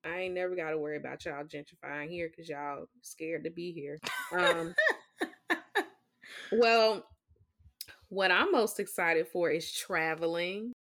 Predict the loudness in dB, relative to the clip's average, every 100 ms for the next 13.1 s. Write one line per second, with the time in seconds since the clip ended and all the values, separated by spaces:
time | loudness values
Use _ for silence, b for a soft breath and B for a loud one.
0 | -4 0 0 0 0 0 0 -4 -2 -4
1 | -4 -6 -4 -4 -2 -2 0 -2 0 2
2 | 2 0 -2 -2 0 0 -2 -2 -4 -4
3 | -4 -4 -4 -4 -4 -6 -6 -8 -12 _
4 | -2 0 0 -4 -2 2 4 2 0 -2
5 | 0 2 2 2 0 0 B B _ _
6 | 4 6 8 4 2 6 6 4 2 4
7 | 6 4 4 2 4 6 8 6 4 -6
8 | -12 _ -12 -12 -12 -20 _ -4 0 2
9 | 0 2 6 6 6 4 2 2 2 4
10 | 6 4 0 6 6 6 4 6 4 2
11 | 4 6 6 4 2 0 2 -2 0 0
12 | 0 2 2 0 0 2 0 0 0 4
13 | 4